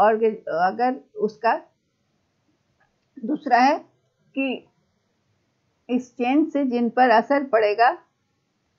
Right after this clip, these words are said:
वो impact को बताना कि अगर change किया गया है तो उस change का प्रभाव कि क्या लोग चाहते हैं, वो wishes to achieve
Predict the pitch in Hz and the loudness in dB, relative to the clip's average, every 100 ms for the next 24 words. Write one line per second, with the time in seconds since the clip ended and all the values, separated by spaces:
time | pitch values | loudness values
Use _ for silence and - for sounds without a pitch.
0 | _ _ _ _ _ _ _ _ _ _ | _ _ _ _ _ _ _ _ _ _
1 | _ _ - 220 240 226 233 226 226 226 | _ _ -8 -2 4 4 2 2 4 4
2 | 226 - 240 220 196 202 196 202 185 180 | 2 -4 -2 0 -2 -2 -4 -4 -8 -10
3 | _ _ 202 196 226 220 226 226 254 - | _ _ -8 -6 -6 -6 -4 0 -2 0
4 | 254 226 247 240 262 311 339 _ _ _ | 0 0 2 0 0 -2 -6 _ _ _
5 | _ _ - 254 294 392 - 247 - - | _ _ -2 0 0 -2 -10 -12 -8 -6
6 | 220 240 254 240 240 - 220 208 208 151 | -4 -2 -2 0 -2 0 -2 2 2 0
7 | - - 214 - _ 240 240 330 339 - | -4 -12 -12 -14 _ 2 4 4 0 -6
8 | 196 _ _ 302 - 196 233 226 240 254 | -20 _ _ -20 -16 -8 -2 2 2 0
9 | - 226 202 214 - 240 262 254 277 320 | -4 -2 -2 -4 -4 -2 0 0 0 -4
10 | 208 202 180 196 - 196 247 247 285 277 | -6 -6 -4 -6 -10 -6 -6 -4 -6 -6
11 | - 240 226 269 285 | -2 -2 0 -4 -2